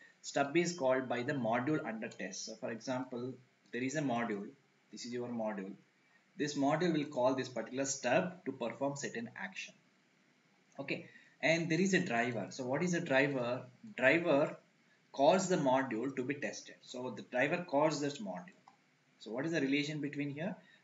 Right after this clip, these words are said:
Module calls the stub and driver calls the module. Okay, this is the integration. But here stub and drivers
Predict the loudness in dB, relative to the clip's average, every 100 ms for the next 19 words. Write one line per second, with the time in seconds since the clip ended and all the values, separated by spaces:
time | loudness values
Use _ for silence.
0 | -4 0 2 4 2 2 2 2 2 0
1 | 0 0 0 0 -2 -12 _ _ _ _
2 | -8 -4 0 0 2 0 0 4 4 4
3 | -2 -4 -8 -10 -16 -20 _ _ _ _
4 | -8 -6 -2 -2 -2 -2 -4 -8 -12 -14
5 | -20 _ -20 -6 -4 0 2 4 2 -2
6 | -10 -4 -2 -2 0 2 2 2 2 4
7 | 2 2 0